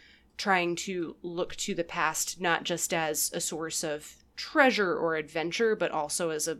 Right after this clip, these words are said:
a place where you can actually learn lessons from and spend time in. And again, I, I like the idea.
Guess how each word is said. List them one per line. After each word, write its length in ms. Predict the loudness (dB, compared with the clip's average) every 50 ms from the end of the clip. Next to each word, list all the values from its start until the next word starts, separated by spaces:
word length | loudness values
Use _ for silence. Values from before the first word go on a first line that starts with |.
| -6
a 60 | -8 -10
place 540 | -10 -8 -6 -6 -4 -4 -2 -4 -4 -4
where 220 | -4 -4 -6 -6 -10
you 120 | -12 -14 -12
can 160 | -10 -10 -10
actually 360 | -8 -8 -8 -8 -10 -10 -12 _ -12
learn 340 | -8 -6 -6 -6 -6 -6 -6
lessons 600 | -6 -6 -4 -4 -2 -2 0 0 0 0 -2 -2
from 420 | -2 -2 0 0 2 0 -2 -4 -6 -14 -20 -20 -20 -20 -20 -20 -8 -2
and 180 | 0 0 0
spend 300 | 0 0 -2 -2 -2 -4
time 380 | -10 -12 -10 -8 -4 0 2 2
in. 240 | 4 4 4 2 2 2
And 400 | 2 4 4 4 4 4 0 -2 -8 -14 -20 -20 -20 -20 -20 -20 -20 -20 -20 -14 -10 0
again, 220 | 4 6 6 6 4 2
I, 200 | 0 -2 -2 -4 -8 -12 -14 -18 _ _ _ _ _ _ -20 -20 -16 _ 4
I 140 | 6 6 6
like 400 | 6 4 2 2 2 0 -2 -10
the 160 | -8 -4 -2 0
idea. 600 | 0 -2 -4 -6 -6 -6 -4 -4 -4 -6 -8